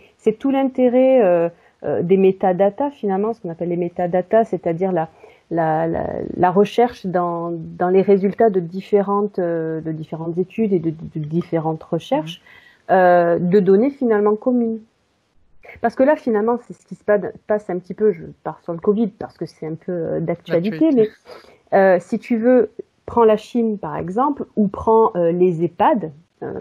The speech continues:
Speaker 1: en
Speaker 2: Mhm.
Speaker 1: France, euh, au début, il y avait des décès. Sauf qu'en fait, maintenant, en rétrospective, quand on voit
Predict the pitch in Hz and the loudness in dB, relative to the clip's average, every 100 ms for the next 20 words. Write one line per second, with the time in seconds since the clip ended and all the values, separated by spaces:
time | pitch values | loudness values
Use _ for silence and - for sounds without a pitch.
0 | 160 165 185 247 330 _ _ - - - | -8 -8 -4 -2 -4 _ _ -18 -18 -10
1 | - 185 185 180 170 - 220 220 202 226 | 0 2 4 4 4 4 4 4 0 -2
2 | 220 _ _ - 175 170 175 175 208 349 | -6 _ _ -8 -4 -4 -4 -4 -2 -4
3 | 294 _ _ _ _ - 226 220 220 208 | -6 _ _ _ _ -4 -2 -2 -4 -4
4 | - 240 - 196 202 208 208 185 180 170 | -2 -4 -4 -4 0 0 0 -6 -6 2
5 | 208 - - 208 - - 180 - - 330 | 0 0 -2 -2 -2 -8 -8 -8 -2 0
6 | 370 208 196 190 202 190 196 226 226 | 0 -2 -4 0 0 0 2 2 2